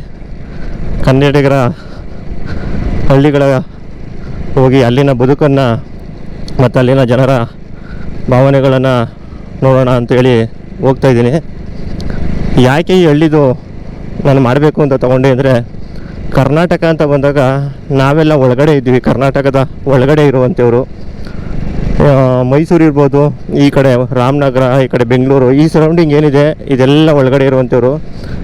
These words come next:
ಕರ್ನಾಟಕದ ಗಡಿ ಭಾಗದಲ್ಲಿ ಇರುವಂತಹ ಜನಗಳಿಗೆ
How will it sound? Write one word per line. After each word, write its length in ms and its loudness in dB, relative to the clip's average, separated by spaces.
ಕರ್ನಾಟಕದ 480 2
ಗಡಿ 180 4
ಭಾಗದಲ್ಲಿ 520 2
ಇರುವಂತಹ 480 0
ಜನಗಳಿಗೆ 400 4